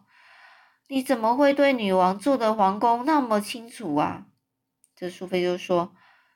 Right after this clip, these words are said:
：“去年我住在另一间孤儿院，那间孤儿院在伦敦，我们常常在那附近散步啊。”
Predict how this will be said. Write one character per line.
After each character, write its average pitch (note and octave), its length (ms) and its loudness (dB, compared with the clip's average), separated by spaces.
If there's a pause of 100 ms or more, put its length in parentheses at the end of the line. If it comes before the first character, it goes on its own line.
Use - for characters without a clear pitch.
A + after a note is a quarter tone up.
(100)
：“去 D#4 200 0
年 A#3 220 0
我 G#3 140 2
住 B3 180 -4
在 B3 160 2
另 B3 320 -2
一 A#3+ 40 -10
间 A#3+ 400 -6
孤 C4 160 2
儿 A3+ 180 4
院， A3 400 -2 (220)
那 G#3+ 100 -10
间 G#3 220 -4
孤 G#3 160 -2
儿 G3+ 80 2
院 G3 260 -4
在 G#3 220 2
伦 F3 240 -4
敦， A#3+ 320 -4 (340)
我 - 80 -14
们 A3 160 -2
常 C4 160 0
常 C4 260 0
在 C#4 140 0
那 C4 160 2
附 C4 160 -4
近 B3+ 180 -4
散 B3+ 320 0
步 G#3+ 200 0
啊。” F#3+ 400 2